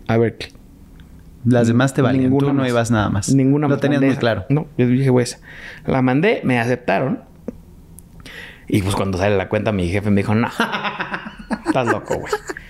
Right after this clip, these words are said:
Speaker 1: Y este, y mi mamá, que te digo que la educación era muy importante, me dijo, "Va,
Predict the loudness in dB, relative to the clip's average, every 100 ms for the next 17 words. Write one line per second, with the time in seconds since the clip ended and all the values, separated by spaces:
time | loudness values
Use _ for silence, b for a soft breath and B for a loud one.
0 | B B B 0 2 2 0 0 2 2
1 | 0 -4 -12 -20 -20 -20 B B 0 2
2 | 2 2 2 2 0 -4 -12 -20 -20 -20
3 | -20 -20 -20 -20 -20 -14 -8 0 0 2
4 | 2 2 2 0 0 2 2 2 2 0
5 | -2 0 0 0 0 -2 -8